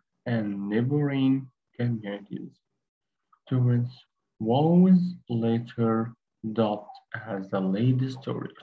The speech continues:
sorry, the story lady. So here, this in her title, or her nickname, is called the Story Lady, went to gain national prominence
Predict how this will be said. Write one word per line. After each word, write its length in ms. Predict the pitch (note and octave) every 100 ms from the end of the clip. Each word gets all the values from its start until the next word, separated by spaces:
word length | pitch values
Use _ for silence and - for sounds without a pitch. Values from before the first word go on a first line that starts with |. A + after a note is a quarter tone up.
| -
sorry, 220 | A#2+ G2+
the 160 | G#2 A#2+
story 460 | - C#3 C#3 C3
lady. 500 | A2+ G#2 F#2 F2+ F2+ - _ _ _
So 140 | -
here, 140 | D3+ D3+
this 280 | B2+ A#2+ B2+
in 80 |
her 220 | A2+ A2 A2
title, 640 | - G#2 - - E3+ F3+ - _ _ _ _ _ -
or 80 | A#2+
her 220 | A2+ G2+
nickname, 800 | G2 G2 - A2 G#2+ C3 E3 E3+ _ _ _
is 140 | A#2+ -
called 460 | - A#2 A2 A2 A#2+ _ -
the 120 | D#3
Story 460 | D3+ - B2+ A2 G2+
Lady, 520 | G#2 G#2 - - - _ _ _
went 320 | A#2+ B2 B2 -
to 160 | A#2+ A2
gain 480 | B2+ D3 E3 D#3+ -
national 640 | A#2 A#2 - A2+ A2+ - _ _ -
prominence 500 | C#3 D3 A2+ A2 A2+